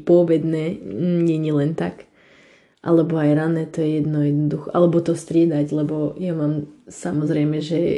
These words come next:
to mám proste popreskakované a chodím z miesta na miesto. Lebo lol, prečo nie?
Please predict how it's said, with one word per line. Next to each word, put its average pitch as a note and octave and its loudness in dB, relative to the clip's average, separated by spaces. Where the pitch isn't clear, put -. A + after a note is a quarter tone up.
to C#3+ -4
mám C#3+ -2
proste E3+ 0
popreskakované D#3+ 0
a D3+ -4
chodím E3 2
z F3 2
miesta F3 2
na D#3+ 2
miesto. E3 -2
Lebo F3+ 6
lol, F3 6
prečo F3+ 2
nie? E3+ -2